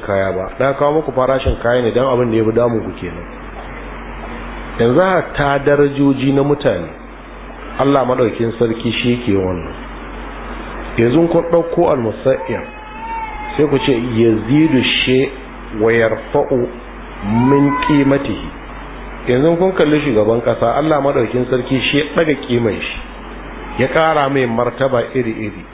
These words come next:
ya sa shi yana da tasiri cikin jama'a. Haka ne?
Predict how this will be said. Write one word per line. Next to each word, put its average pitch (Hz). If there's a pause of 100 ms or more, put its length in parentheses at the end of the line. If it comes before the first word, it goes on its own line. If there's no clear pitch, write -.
(120)
ya 139
sa 147
shi 143
yana 131
da 98 (140)
tasiri 127
cikin 120
jama'a. 104 (1400)
Haka 143
ne? 143